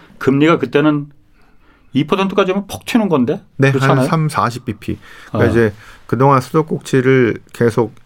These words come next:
Speaker 2: 이제
Speaker 1: 아.
Speaker 2: 풀어서 돈을
Speaker 1: 예.
Speaker 2: 풀었다가 이제 수도꼭지 잠그는 거를 테이퍼링이라고 하죠.
Speaker 1: 예, 예.
Speaker 2: 그 이게 이천십삼 년에도
Speaker 1: 예.
Speaker 2: 그렇게 한 적이 있는데요. 어, 그때는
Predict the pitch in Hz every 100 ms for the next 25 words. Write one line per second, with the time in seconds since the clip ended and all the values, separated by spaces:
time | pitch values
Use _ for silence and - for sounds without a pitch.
0 | - 107 104 90 80 - - - 147 104
1 | 107 156 165 117 113 82 123 - 110 127
2 | 117 101 107 104 170 156 143 131 123 101
3 | 123 139 123 110 110 107 - 151 - 131
4 | 110 98 90 87 104 104 92 87 85 131
5 | - - - - - - - - 113 107
6 | 107 104 104 - - - - _ _ -
7 | - 113 139 131 110 113 113 - - 123
8 | 120 117 - - - - 190 214 175 110
9 | 107 98 85 104 92 80 - - 113 117
10 | 135 135 127 98 87 87 135 117 - -
11 | - - - - - 107 101 98 95 107
12 | - 143 139 143 131